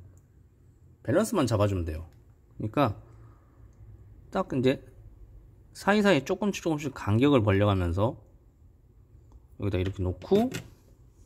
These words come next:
근데 너무 일정하게 가면, 너무 반듯하게 가면 너무 지-, 뭐랄까, 이게 계속 그대로 들리는 것처럼 들릴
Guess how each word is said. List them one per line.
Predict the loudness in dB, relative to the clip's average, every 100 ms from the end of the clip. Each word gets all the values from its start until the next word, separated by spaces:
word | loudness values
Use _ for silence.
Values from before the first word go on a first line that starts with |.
| -20 -20 -20 -20 _ -20 _ -14
근데 | -4 2
너무 | 4 4 2
일정하게 | 2 2 2 0
가면, | 0 0 0 -2 -4 -14 -20 _ _ _ _ -6
너무 | -4 -2
반듯하게 | -4 -6 -4 0
가면 | 2 2 2
너무 | 0 -2
지-, | -4 -14 -20 -20 -20 -20 -10 0
뭐랄까, | 2 4 2
이게 | 0 -4 -20 _ _
계속 | -2 -2 0
그대로 | 2 2
들리는 | 2 0 2 2
것처럼 | 2 0 0
들릴 | 0